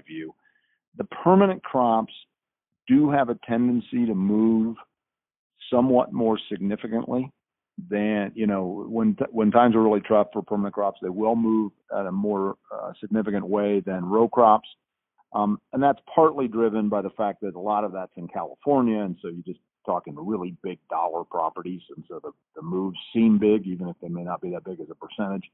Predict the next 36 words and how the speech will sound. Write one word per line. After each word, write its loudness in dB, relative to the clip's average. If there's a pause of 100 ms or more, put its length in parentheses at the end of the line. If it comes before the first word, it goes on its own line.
(580)
Uh, 4
but 2
the 8
other 6
issue -2
is, -4
since -6
you've -12
got -2
a -4
permanent -2 (180)
planting, -2 (760)
if -2
you, 4 (360)
you -6
know, -2
uh, -6
the, -8
the -12
permanent 4
planting 2
is -4
not 6
in -2
finance -4
terms -8
a -14
perpetuity -6 (240)
like -2 (180)
just -12
raw 2 (100)
bare -4 (100)
farmland -6
is. -14 (680)
So 6
if 2